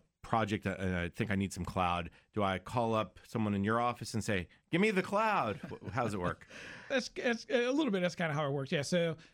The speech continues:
Speaker 2: uh, we don't run, uh, a private cloud, uh, so much anymore at nasa. You, you might recall back in the two thousand nine, two thousand ten time frame, we had Nebula, uh, which was our own private cloud. And underneath that, uh, nasa developed,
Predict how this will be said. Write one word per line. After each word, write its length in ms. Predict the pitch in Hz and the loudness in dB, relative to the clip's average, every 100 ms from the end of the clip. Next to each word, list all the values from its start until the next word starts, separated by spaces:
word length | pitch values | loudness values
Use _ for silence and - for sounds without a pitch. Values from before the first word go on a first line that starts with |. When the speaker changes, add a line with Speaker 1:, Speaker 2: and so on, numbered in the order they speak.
| - | -4
Speaker 2:
uh, 180 | 156 156 | 0 2
we 140 | 190 262 | 2 2
don't 180 | 240 | 0
run, 580 | 185 170 165 170 170 170 156 | 0 2 2 2 2 -2 -4
uh, 300 | 139 135 - | -2 -2 -2
a 120 | 135 | -4
private 420 | - 175 151 165 | 0 0 0 -2
cloud, 480 | - 143 147 143 139 - | -4 -2 0 0 -2 -4
uh, 220 | 160 143 | -4 -2
so 140 | - 160 | 0 0
much 180 | 139 139 | 2 2
anymore 380 | 135 135 139 | 2 2 0
at 200 | 147 139 | -2 -2
nasa. 540 | 135 139 131 147 143 - | -2 -2 -2 0 -2 0
You, 240 | 143 139 - | -2 0 0
you 100 | 151 | 0
might 160 | 147 | 0
recall 420 | 143 - 147 139 | -2 0 0 0
back 260 | 135 139 135 | 0 -2 0
in 60 | 143 | -2
the 60 | |
two 100 | 139 | 0
thousand 320 | 143 135 131 | 0 0 0
nine, 160 | 135 135 | 0 -2
two 100 | 160 | -2
thousand 280 | 160 131 127 | -2 -2 -2
ten 260 | 147 139 | 0 0
time 240 | 143 143 135 | 0 0 -2
frame, 480 | - 147 143 143 143 - - - | -2 0 2 0 -2 -10 -20 -4
we 140 | 151 | 0
had 220 | 170 143 139 | 2 2 2
Nebula, 540 | 147 147 151 147 147 _ - - | 2 2 2 0 -4 _ -20 -6
uh, 280 | 139 139 135 | -2 0 0
which 160 | 139 139 | 0 0
was 180 | 139 | 0
our 140 | 139 139 | 0 2
own 140 | 143 | 0
private 360 | 139 139 131 135 | 0 0 -2 -4
cloud. 400 | - 139 135 135 | -2 0 2 0
And 140 | 135 | 0
underneath 460 | 139 143 135 135 135 | 0 2 2 0 -2
that, 220 | 139 131 | -2 -2
uh, 420 | 139 139 131 131 | -2 0 0 0
nasa 500 | 120 151 147 143 156 | 0 2 2 0 0
developed, 540 | 139 131 143 143 143 | 0 0 0 0 -2